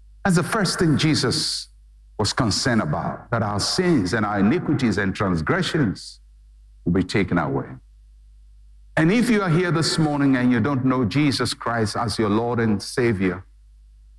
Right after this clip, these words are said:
maybe you come to church, maybe you attend every service. Probably your parents are Christians. Whatever it is, you are happy to be in church. But being in church and being in a compound doesn't mean much.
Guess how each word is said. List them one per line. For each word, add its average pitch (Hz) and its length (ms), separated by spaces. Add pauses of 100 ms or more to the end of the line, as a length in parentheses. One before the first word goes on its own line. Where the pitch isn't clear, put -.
(720)
maybe 202 220
you 196 120
come 196 300
to 180 100
church, 226 320
maybe 185 220
you 190 100
attend 190 320
every 190 240
service. - 840 (1300)
Probably 175 320
your 180 100
parents 185 500
are 170 80
Christians. 202 1120 (480)
Whatever 202 460
it - 120
is, 339 320
you 185 80
are 165 80
happy 190 300
to 180 140
be 214 180
in 202 100
church. - 720 (800)
But 160 220
being 262 260
in 226 160
church 254 360
and 196 140
being 240 220
in 220 140
a 226 120
compound 233 580
doesn't 220 300
mean 226 220
much. 233 380